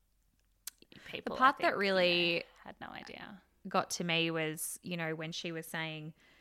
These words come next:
Speaker 2: "I, I'd been having these feelings that I just didn't want to exist anymore. I didn't want to be alive anymore. And, you know, I wanted to tell Harry about it, but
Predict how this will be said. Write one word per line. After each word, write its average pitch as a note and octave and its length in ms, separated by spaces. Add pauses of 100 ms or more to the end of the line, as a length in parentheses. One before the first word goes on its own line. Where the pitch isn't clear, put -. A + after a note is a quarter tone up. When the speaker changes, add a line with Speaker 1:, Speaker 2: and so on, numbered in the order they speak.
(400)
Speaker 2:
"I, F3 240
I'd F3 200
been E3+ 140
having F3+ 360
these D#3+ 240
feelings D#3+ 540
that D#3 100
I D3+ 80
just - 320 (200)
didn't E3 240
want D#3 160
to D#3 60
exist D#3+ 400
anymore. D#3 240
I D#3 60
didn't E3 180
want D#3+ 100
to D#3+ 40
be E3 60
alive E3+ 300
anymore. D#3+ 520 (600)
And, D3+ 540 (840)
you F3 160
know, D#3 540 (640)
I E3+ 100
wanted E3+ 340
to F#3 100
tell E3 180
Harry E3+ 420
about D3 340
it, A3 420 (840)
but - 400